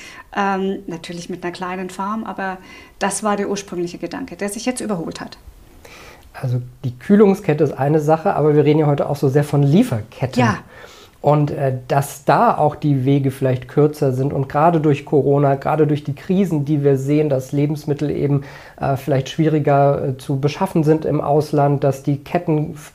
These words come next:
Speaker 2: gestört sind, ähm, ist das auch noch mal ein ganz neuer Aspekt auf einmal gewesen?
Speaker 1: Auf alle Fälle. Ich finde diesen, ähm,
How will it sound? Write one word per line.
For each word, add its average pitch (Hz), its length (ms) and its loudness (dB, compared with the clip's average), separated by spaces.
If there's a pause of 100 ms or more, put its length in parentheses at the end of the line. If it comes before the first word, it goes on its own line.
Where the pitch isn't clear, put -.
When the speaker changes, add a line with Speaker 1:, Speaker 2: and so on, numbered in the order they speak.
(100)
Speaker 2:
gestört 160 520 4
sind, 151 320 2 (360)
ähm, 147 280 2
ist 151 160 -4
das 160 160 0
auch 185 100 2
noch 190 80 0
mal 175 140 2
ein 147 60 -2
ganz 170 280 0
neuer 165 340 2
Aspekt 156 460 -6
auf - 160 -6
einmal 185 240 -2
gewesen? 208 380 -6 (180)
Speaker 1:
Auf 214 140 -6
alle 226 160 -4
Fälle. 185 380 -6
Ich 214 100 -16
finde 247 260 -2
diesen, 220 500 -4
ähm, 190 460 -6